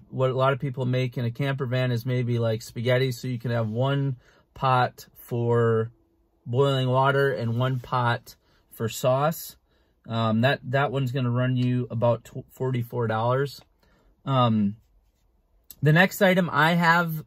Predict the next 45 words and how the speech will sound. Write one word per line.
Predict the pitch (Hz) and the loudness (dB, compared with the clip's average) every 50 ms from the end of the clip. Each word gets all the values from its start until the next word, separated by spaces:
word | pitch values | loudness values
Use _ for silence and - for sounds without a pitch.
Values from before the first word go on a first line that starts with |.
| _ _ - | _ _ -2
are | 131 131 127 123 127 120 | 0 2 4 4 4 2
dishes. | 117 110 139 160 175 - - 220 208 214 214 196 - | 0 0 0 0 0 0 2 2 2 2 2 -2 -4
Now, | 156 151 147 135 - | 0 0 2 2 0
even | 165 175 170 175 170 160 | 0 -2 0 2 2 2
though | 165 160 156 156 156 | 4 4 4 4 2
I | - 135 143 | 2 2 0
don't | 160 160 156 143 | 2 0 0 2
live | 147 156 151 | 2 2 2
in | 160 151 | 2 2
my | 147 139 131 131 | 2 2 2 2
van | 123 139 143 147 147 131 | 2 2 2 0 0 -2
full | - 147 143 131 | -2 -2 -2 -2
time | - 143 139 143 143 139 | 0 0 0 0 0 0
and | 131 | 0
I | 127 123 | 2 2
have | 123 139 131 120 117 | 2 2 0 0 0
dishes | 139 143 139 - 135 127 135 | 0 0 0 -2 -6 -4 -2
in | 135 | -2
my | 127 120 120 113 | 0 0 0 0
house, | 104 131 135 143 165 165 - - - _ - - - - _ _ _ - | 0 2 2 2 0 -2 -6 -12 -20 _ -20 -20 -20 -20 _ _ _ 0
I | 135 147 156 160 | 2 2 2 2
still | - - - 170 170 160 147 | 0 -4 -4 0 2 2 2
ch-, | - - - - - 143 | 0 -4 -18 -16 -16 -16
chose | - - 165 147 147 151 151 135 - | -6 -2 2 4 4 4 4 2 -4
to | - 147 | -8 -8
go | 131 123 135 135 139 143 139 | -2 0 2 4 4 4 4
out | 139 135 135 143 143 - | 2 2 2 2 0 0
and | 131 127 127 117 113 | -2 0 0 0 0
buy, | 117 117 120 123 127 127 127 127 127 123 - _ _ _ _ _ _ _ _ _ | 2 2 4 4 4 4 4 2 0 -2 -6 _ _ _ _ _ _ _ _ _
um, | - 123 120 120 117 113 107 101 | -2 0 2 2 2 2 0 -2
specific | - - - - 131 120 - - 151 127 - 139 123 120 113 | -6 -12 -6 -6 -6 -4 -2 -4 -6 -4 -4 -4 -4 -4 -2
dishes | 127 131 135 123 - 147 139 135 131 131 127 123 120 - - | 0 -2 -2 -2 -2 -4 -2 -2 -2 -4 -6 -8 -10 -8 -4
and | 123 120 117 | -4 -4 -4
stuff | - - 131 131 127 120 - - - | -2 -2 -2 -2 -2 -4 -10 -20 -20
for | - - - 120 120 120 113 | -20 -8 -4 -2 0 0 0
my | 113 110 113 110 | 0 -2 -2 -4
van. | 101 117 117 123 131 151 165 175 160 _ _ _ _ _ _ _ - | -2 -2 -2 0 0 0 0 0 -2 _ _ _ _ _ _ _ -6
And | 139 139 139 | -2 2 4
I | 151 180 208 | 4 6 6
went | 196 180 165 156 - | 4 2 0 0 0
to | 165 156 156 147 147 143 147 - _ _ - | 0 2 2 2 2 2 0 -2 _ _ -4
a | 127 | -4
thrift | 120 - - 170 180 185 - | -4 -2 -2 0 0 -2 -2
store | - - 170 165 165 160 156 151 | -4 -2 0 2 4 4 4 4
or | - 139 135 135 131 127 131 - | 2 2 2 4 2 2 0 -2